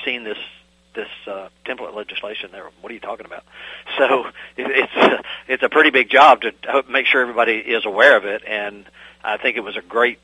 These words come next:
concept on you guys' part to create something that's more, uh, long-lasting because,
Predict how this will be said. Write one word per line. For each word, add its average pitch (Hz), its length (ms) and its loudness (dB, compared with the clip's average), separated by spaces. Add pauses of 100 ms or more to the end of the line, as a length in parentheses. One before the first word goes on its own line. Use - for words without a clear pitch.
concept - 680 -6
on 98 260 -12
you 98 100 -16
guys' 95 280 -12
part 95 380 -10
to 104 240 -16
create 98 380 -12
something 104 320 -16
that's - 220 -16
more, 104 280 -10 (640)
uh, 87 340 -14 (720)
long-lasting 117 880 2
because, 98 440 -8